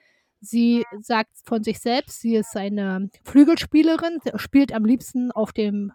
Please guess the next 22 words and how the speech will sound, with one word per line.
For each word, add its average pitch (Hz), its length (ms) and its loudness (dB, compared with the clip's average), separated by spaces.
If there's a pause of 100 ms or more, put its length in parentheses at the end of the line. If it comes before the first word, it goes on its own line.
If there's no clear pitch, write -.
(160)
Flügel. 294 580 6 (1200)
Wir 262 140 6
waren 254 240 4
alle 254 400 4 (100)
ziemlich 311 360 -2
aufgeregt, 302 560 -2 (120)
als 233 240 -4
wir 247 60 0
dieses 226 280 0
Interview 277 380 0
geführt 302 560 -2
haben. 302 560 -4 (600)
Ein 226 160 -2
großartiges 214 840 -2
Interview. 233 520 -2 (1300)
Und 262 200 -2
anschließend 269 1000 -2 (680)
teilte 233 840 0
unser 208 420 -2 (220)
Schöngeist 254 800 0
uns 233 260 -2
mit, 240 300 2